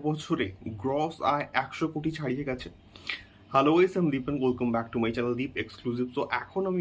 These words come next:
এই ভিডিওর মধ্যে basically কথা বলবো শাকিব খানকে নিয়ে এবং শাকিব খানের তিনটে সিনেমা প্রিয়তমা বলো বা রাজকুমার বলো বা তুফান বলো,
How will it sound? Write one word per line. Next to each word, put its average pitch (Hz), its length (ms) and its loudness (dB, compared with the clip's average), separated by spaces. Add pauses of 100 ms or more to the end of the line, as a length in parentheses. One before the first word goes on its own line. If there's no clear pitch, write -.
এই 151 120 2
ভিডিওর 151 280 2
মধ্যে 151 220 0
basically 131 460 -4
কথা 127 240 -2
বলবো 135 160 0 (140)
শাকিব 143 380 2
খানকে 139 240 0
নিয়ে 143 140 0
এবং 151 100 0 (100)
শাকিব 160 340 -2
খানের 196 280 -4 (200)
তিনটে 175 320 -2 (160)
সিনেমা 147 340 0 (840)
প্রিয়তমা 165 480 4 (120)
বলো 147 200 4 (140)
বা 139 120 4 (200)
রাজকুমার 143 520 -2 (140)
বলো 135 200 0 (100)
বা 127 120 6 (220)
তুফান 180 320 4 (140)
বলো, - 180 -6